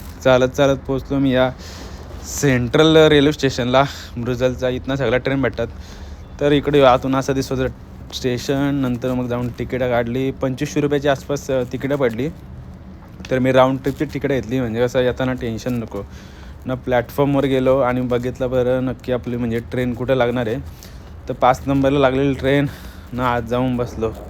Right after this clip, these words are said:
भाई थंडी एवढी होती खतरनाक, आत जाऊन बरा वाटला. साईडला बसलो ना भाई, ग्रीनरी एवढी भारी ना, तोडच नाही. कधी पण साईडलाच बसा, म्हणजे तुम्हाला ग्रीनरी भारी बघायला भेटेल.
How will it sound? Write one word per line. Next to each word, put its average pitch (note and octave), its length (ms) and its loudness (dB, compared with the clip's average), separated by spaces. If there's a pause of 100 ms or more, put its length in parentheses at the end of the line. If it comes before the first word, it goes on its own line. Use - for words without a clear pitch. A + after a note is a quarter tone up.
(460)
भाई A2 180 -2
थंडी A2 280 -6
एवढी A#2+ 140 2
होती B2+ 200 0
खतरनाक, A#2+ 460 -4
आत A#2 240 2
जाऊन A#2 280 0
बरा A2 160 4
वाटला. A2 260 -2 (720)
साईडला A2+ 380 2
बसलो C3+ 500 2 (220)
ना A#2+ 120 -6
भाई, G#2 160 -6
ग्रीनरी A#2 480 -4
एवढी B2+ 220 0
भारी A2+ 260 2
ना, A#2+ 160 -2 (840)
तोडच B2 400 2
नाही. A2+ 160 -2 (240)
कधी B2+ 160 2
पण D3 100 2
साईडलाच C3+ 360 2
बसा, B2+ 260 0
म्हणजे A#2 160 -2
तुम्हाला A#2+ 220 -4
ग्रीनरी A#2+ 280 0
भारी A2 240 -2
बघायला A#2+ 260 2
भेटेल. A#2 280 -2